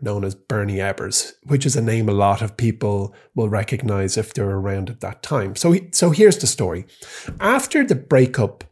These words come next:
of A T and T, WorldCom was founded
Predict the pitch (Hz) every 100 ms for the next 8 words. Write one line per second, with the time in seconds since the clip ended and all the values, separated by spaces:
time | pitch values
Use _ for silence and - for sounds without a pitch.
0 | _ _ - 120 107 98 - - 131 123
1 | - 135 113 95 95 - 104 90 - 143
2 | 160 160 - 127 107 107 - 117 110 107
3 | 104 104 -